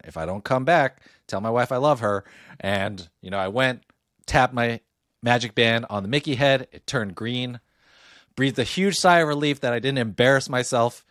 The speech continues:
in front of nineteen random strangers. And, uh, you know, I was the first one park hopping into Epcot from the International Gateway that day. So, reminder, park hopping, officially two P M,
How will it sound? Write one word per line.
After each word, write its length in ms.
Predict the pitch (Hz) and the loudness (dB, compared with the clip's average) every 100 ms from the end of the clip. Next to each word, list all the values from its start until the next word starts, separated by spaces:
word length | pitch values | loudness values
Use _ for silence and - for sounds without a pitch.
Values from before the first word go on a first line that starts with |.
| _ | _
in 80 | 101 | -14
front 240 | 101 123 | 0 0
of 160 | 110 - | 0 -2
nineteen 640 | 104 135 110 131 123 120 - | 0 0 -2 -8 -8 -10 -6
random 360 | 110 120 123 113 | -2 -2 -4 -6
strangers. 680 | - 117 113 113 104 110 - | -6 -4 -6 -4 -2 -4 -6
And, 340 | 104 98 95 - - | -6 -6 -8 -14 -10
uh, 120 | 98 | -8
you 80 | 107 | -6
know, 120 | 90 | -6
I 100 | 90 | -6
was 100 | 98 | -6
the 80 | 98 | -8
first 300 | - 101 - | -8 -8 -6
one 240 | 95 87 - - _ | -8 -10 -14 -20 _
park 220 | - 95 | -6 -4
hopping 380 | 92 82 87 82 | -4 -6 -8 -12
into 240 | 95 90 - | -14 -12 -8
Epcot 340 | 90 - 78 | -8 -4 -6
from 140 | 80 | -6
the 60 | 85 | -12
International 440 | 80 82 78 82 | -12 -12 -12 -12
Gateway 320 | 76 82 78 73 | -14 -10 -10 -8
that 180 | 76 | -10
day. 160 | 76 65 | -10 -12
So, 320 | - 147 101 - - - 131 | 0 2 2 -2 -20 -14 -4
reminder, 560 | 131 135 131 117 92 - | 2 2 2 0 -2 -2
park 220 | 151 - | 0 2
hopping, 460 | 147 139 143 127 120 _ _ _ - | 4 2 0 -4 -8 _ _ _ -8
officially 400 | - 147 147 135 | -2 0 0 0
two 180 | 139 | -2
P 160 | 120 123 | -4 -2
M, 220 | 117 113 | -2 -2